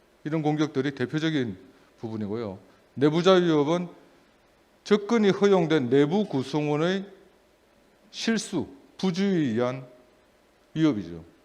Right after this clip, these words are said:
그 내부자 중에서도 악의적-, 악의적으로 내부자 위협을 펼치면은 이거는 뭐 외부자 위협보다도 훨씬 더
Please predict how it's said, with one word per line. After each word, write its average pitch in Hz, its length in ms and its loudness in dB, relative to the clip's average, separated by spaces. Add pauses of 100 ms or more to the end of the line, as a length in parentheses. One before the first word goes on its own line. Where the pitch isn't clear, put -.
(640)
그 - 80 -4
내부자 185 500 4
중에서도 180 500 -4
악의적-, 196 720 0 (1300)
악의적으로 170 800 0
내부자 139 380 -2
위협을 147 400 0
펼치면은 127 600 -8
이거는 135 360 -4
뭐 101 480 -4 (460)
외부자 147 360 2
위협보다도 127 640 0
훨씬 202 460 -6
더 107 320 -6